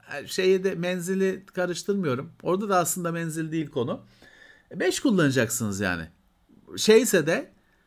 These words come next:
sonuçta beş gigahertz'in, işte beş gigahertz'te il-, iletişim olduğu için onun router'la konuşması da daha sık zaten işte. Paketler daha çok gidip geliyor. Saniyede daha çok paket gidip geliyor. Zaten hani bir öncelik varsa da onda öncelik.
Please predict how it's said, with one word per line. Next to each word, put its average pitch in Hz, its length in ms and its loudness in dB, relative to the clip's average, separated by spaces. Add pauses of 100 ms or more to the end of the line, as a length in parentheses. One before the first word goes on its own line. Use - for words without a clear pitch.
(200)
sonuçta 190 640 2
beş 202 260 4
gigahertz'in, 196 720 0
işte 139 240 -2
beş 196 240 4
gigahertz'te 185 640 0
il-, 185 80 2 (100)
iletişim 170 500 -2
olduğu 185 280 -2
için 208 200 -2
onun 180 400 -2 (100)
router'la 180 460 2
konuşması 185 560 -2
da 226 140 0
daha 196 200 2
sık - 260 -2
zaten 104 400 0
işte. 95 200 -6
Paketler 135 600 -4
daha 170 180 2
çok - 240 -2
gidip 113 280 -4
geliyor. 98 220 -2
Saniyede 123 540 -2
daha 160 160 -2
çok 135 200 -4
paket 107 320 -4
gidip 104 260 -10
geliyor. 127 360 -6 (280)
Zaten 233 380 0
hani 185 200 2
bir 160 100 4
öncelik 165 500 -2
varsa 180 300 0
da 294 60 0
onda 233 380 0
öncelik. 117 480 -2